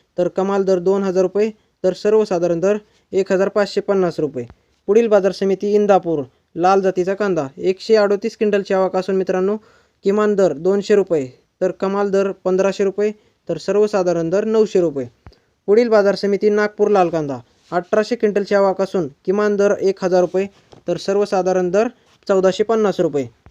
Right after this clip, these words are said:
पुढील बाजार समिती धाराशिव लाल कांदा. बत्तीस क्विंटलची आवक असून मित्रांनो,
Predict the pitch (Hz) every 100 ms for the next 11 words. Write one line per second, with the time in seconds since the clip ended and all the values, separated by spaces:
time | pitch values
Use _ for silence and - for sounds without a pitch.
0 | _ _ _ - 208 226 214 202 190 202
1 | 196 208 208 202 190 220 208 170 170 151
2 | 127 - _ _ _ _ 180 190 240 226
3 | 226 214 208 208 208 202 190 208 202 202
4 | 202 208